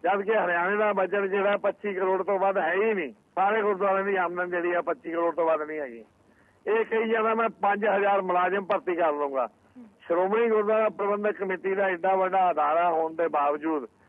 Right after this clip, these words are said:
ਅੱਜ ਤੱਕ ਸ਼੍ਰੋਮਣੀ ਕਮੇਟੀ ਦੇ ਸ੍ਰੀ ਅੰਮ੍ਰਿਤਸਰ ਦੇ ਦਫ਼ਤਰ ਦੇ ਵਿੱਚ,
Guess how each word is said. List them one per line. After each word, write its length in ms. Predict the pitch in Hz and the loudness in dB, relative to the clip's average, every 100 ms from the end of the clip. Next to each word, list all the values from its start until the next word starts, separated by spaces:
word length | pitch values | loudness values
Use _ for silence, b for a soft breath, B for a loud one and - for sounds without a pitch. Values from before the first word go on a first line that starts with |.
| b b - 160 202 | b b -4 -2 0
ਅੱਜ 100 | 214 190 | 0 0
ਤੱਕ 220 | 208 - | 0 -2
ਸ਼੍ਰੋਮਣੀ 380 | - 175 190 208 | -4 -2 0 -2
ਕਮੇਟੀ 380 | 190 190 185 185 | -2 -4 -4 -2
ਦੇ 180 | 190 | -2
ਸ੍ਰੀ 220 | 170 185 175 | -2 -2 0
ਅੰਮ੍ਰਿਤਸਰ 360 | 175 175 190 | -2 0 0
ਦੇ 160 | 185 160 | 0 0
ਦਫ਼ਤਰ 400 | - - 175 170 | 0 -2 -4 -2
ਦੇ 100 | 180 | -2
ਵਿੱਚ, 200 | 180 | -4